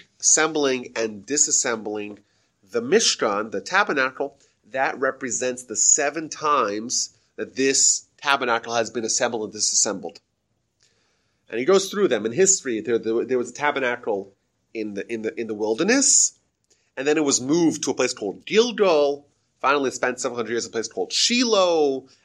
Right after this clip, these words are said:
and then Nov and Givon. So that's five locations. The first temple, Temple of Solomon, second temple built by Ezra,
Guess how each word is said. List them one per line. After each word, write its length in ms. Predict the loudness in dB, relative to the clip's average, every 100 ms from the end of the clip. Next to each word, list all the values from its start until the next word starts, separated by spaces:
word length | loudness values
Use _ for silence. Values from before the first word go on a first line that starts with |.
| -8
and 100 | -6
then 180 | -4 4
Nov 340 | 6 6 4
and 140 | 0
Givon. 540 | 2 2 2 2 0 -2 _
So 140 | -6 -4
that's 140 | -2
five 360 | 2 4 4 2
locations. 920 | -2 -2 -6 -2 -2 -2 -2 -2 -4 _ _ _
The 80 | -2
first 380 | 2 6 6 6
temple, 500 | 2 2 0 0 -4 -2
Temple 280 | -2 0 -2
of 80 |
Solomon, 600 | 0 2 2 0 -2 -4 -8 _
second 340 | -2 0 0
temple 300 | 0 0 0
built 280 | 0 -2 0
by 200 | -4 -2
Ezra, 600 | 2 4 4 4 4 4